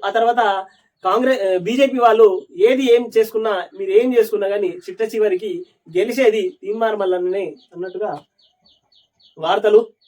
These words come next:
వందకు వంద శాతం వినిపిస్తున్నాయి. మా నుంచి హేమ సస్పెన్షన్, డ్రగ్స్ తీసుకున్నట్టు కన్ఫర్మ్ కావడంతోనే ఈ నిర్ణయం, ఈ నిర్ణయం అన్న అసోసియేషన్. ఇటీవల బెంగళూరు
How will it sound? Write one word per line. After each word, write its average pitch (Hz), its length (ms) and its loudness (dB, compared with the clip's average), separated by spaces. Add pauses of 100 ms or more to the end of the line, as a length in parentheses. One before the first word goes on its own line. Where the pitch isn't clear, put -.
(280)
వందకు 233 360 -8
వంద 208 200 -6
శాతం 202 220 -8 (160)
వినిపిస్తున్నాయి. 185 500 -6 (2250)
మా 277 100 0 (100)
నుంచి 311 240 0 (720)
హేమ 254 240 -2 (160)
సస్పెన్షన్, 226 580 -6 (1080)
డ్రగ్స్ 254 340 -4
తీసుకున్నట్టు 269 520 -2 (260)
కన్ఫర్మ్ 214 500 -4
కావడంతోనే 202 640 -4 (640)
ఈ - 20 0 (140)
నిర్ణయం, 254 420 -2 (200)
ఈ 302 40 2 (100)
నిర్ణయం 277 420 2
అన్న 269 140 -2 (260)
అసోసియేషన్. 208 560 -4 (480)
ఇటీవల 262 440 0 (500)
బెంగళూరు 262 480 0